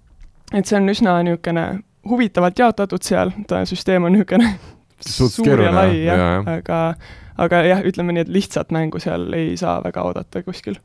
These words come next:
Speaker 2: Me rääkisime pärast, äh, eelmist saadet, et, äh, naiste võrkpallil U S A ülikoolis antakse vist meeletut raha ja see põhjus on selles, et, äh, neil peavad, kas neil peavad olema siis balansis need,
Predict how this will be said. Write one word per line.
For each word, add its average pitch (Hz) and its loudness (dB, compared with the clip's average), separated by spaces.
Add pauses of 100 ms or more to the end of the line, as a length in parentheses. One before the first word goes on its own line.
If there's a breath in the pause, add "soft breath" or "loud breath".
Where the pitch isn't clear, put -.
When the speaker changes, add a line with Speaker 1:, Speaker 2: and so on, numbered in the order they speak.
(360 soft breath)
Speaker 2:
Me 104 2
rääkisime 110 0
pärast, 110 -2
äh, 90 4
eelmist 95 0
saadet, 120 2
et, - -4
äh, 80 2
naiste 98 0 (140)
võrkpallil 87 0
U 98 4
S - -4
A 95 2
ülikoolis 85 2
antakse 87 -4
vist - -4
meeletut 104 0
raha 110 2
ja 80 2
see 80 -2
põhjus 113 2
on 80 -2
selles, 107 0
et, - -4
äh, 78 2
neil 87 0
peavad, 90 0
kas 90 -4
neil 101 0
peavad 87 2
olema 85 0
siis 80 -12
balansis 95 -2
need, 73 -6